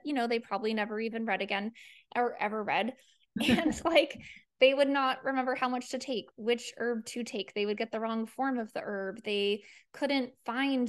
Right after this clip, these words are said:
Speaker 1: one of the ones I recommended, or it would just be, like, so expensive to buy multiple things and combine them all.
Speaker 2: Yeah.
Speaker 1: Um, you know, it's, like, a lot of capsules to swallow or whatever it was, right? And so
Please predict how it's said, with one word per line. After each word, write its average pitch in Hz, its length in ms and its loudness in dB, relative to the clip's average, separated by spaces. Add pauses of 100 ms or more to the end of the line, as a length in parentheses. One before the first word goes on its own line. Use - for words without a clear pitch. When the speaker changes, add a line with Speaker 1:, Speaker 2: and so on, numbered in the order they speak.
(120)
Speaker 1:
one 208 160 -2
of 202 100 -6
the 214 80 -2
ones 202 280 -4
I - 80 -2
recommended, 165 760 -8
or 220 320 -2
it 240 120 -6
would 226 120 -6
just 247 200 -10
be, 254 360 -2
like, 240 200 -6
so 262 240 -4
expensive 233 560 -6
to 233 120 -8
buy 208 480 -2
multiple 208 640 -4 (160)
things 208 460 -4
and 202 120 -4
combine 220 460 -4
them 185 140 -4
all. - 320 -10 (320)
Speaker 2:
Yeah. 202 220 0
Speaker 1:
Um, 208 240 -4
you 214 100 -4
know, 202 60 -4
it's, 208 100 -8
like, 226 140 -4
a 240 40 0
lot 196 320 -2
of 220 120 -2
capsules 233 560 -4
to 214 120 -8
swallow 175 460 -4
or 185 140 -4
whatever 269 360 -2
it 127 80 -6
was, - 360 -6
right? 185 260 -4 (380)
And 240 120 -4
so 240 400 -2